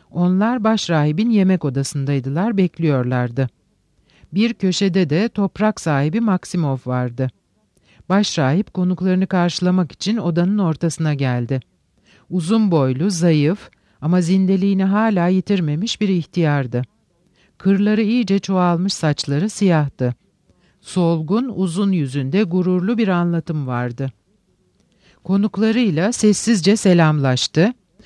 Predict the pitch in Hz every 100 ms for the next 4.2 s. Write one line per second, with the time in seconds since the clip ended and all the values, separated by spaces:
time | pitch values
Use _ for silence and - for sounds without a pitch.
0 | - - 175 180 190 190 - 196 220 226
1 | 214 - 185 - 180 - 190 180 190 175
2 | - 160 202 165 156 147 - 135 131 123
3 | - _ _ _ _ _ - 190 208 -
4 | 170